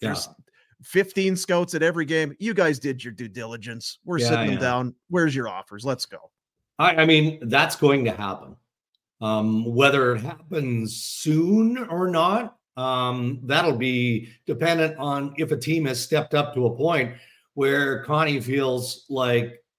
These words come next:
Speaker 2: they're getting fair return, and now the risk isn't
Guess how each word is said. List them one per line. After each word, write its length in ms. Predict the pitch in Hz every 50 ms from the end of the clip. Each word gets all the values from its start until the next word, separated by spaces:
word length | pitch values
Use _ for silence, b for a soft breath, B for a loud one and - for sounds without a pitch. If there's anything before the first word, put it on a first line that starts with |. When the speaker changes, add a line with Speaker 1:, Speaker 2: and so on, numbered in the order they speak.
| _ _ _
Speaker 2:
they're 260 | 117 110 123 139 147 -
getting 380 | 117 117 131 135 123 107 104 107
fair 320 | - - 127 123 120 110
return, 640 | 104 101 98 - - 127 123 120 117 113 110 113 - 120
and 300 | 123 113 113 113 113 117
now 220 | 123 127 127 120
the 100 | 120 120
risk 380 | 120 131 139 123 - - - 160
isn't 400 | 135 120 117 123 117 113 113